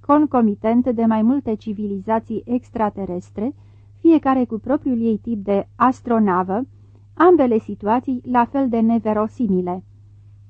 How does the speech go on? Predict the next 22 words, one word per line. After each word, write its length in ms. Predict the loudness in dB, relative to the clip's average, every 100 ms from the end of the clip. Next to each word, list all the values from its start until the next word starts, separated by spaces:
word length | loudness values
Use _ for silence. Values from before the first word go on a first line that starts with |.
| -20 -20 _ _ _ -20 -20 -20 -20 -20 -20 -20
S-au 300 | 4 8 8
căutat 460 | 8 6 6 4
de-a 140 | 4 6
lungul 300 | 8 8 6
celor 360 | 4 2 2
treizeci 480 | 0 2 4 4 2
și 200 | -2 -4
cinci 320 | 2 4 4
de 140 | 4 4
ani 200 | 6 6
de 120 | 6
observații 720 | 2 0 0 2 0 0 -2
ufologice 840 | 0 2 4 4 4 0 -2 0
și 240 | 0 2 4
alte 400 | 6 4 2 0
explicații 720 | 0 -2 -6 0 0 0 0
decât 280 | 0 0 -2
cele 260 | 0 0 2
legate 440 | 0 -2 -2 0
de 100 | 0
ipoteza 720 | 0 -2 -6 -2 -2 0 0
extraterestră, 1000 | 0 -4 -2 -2 0 0 -2 -4 -2 -2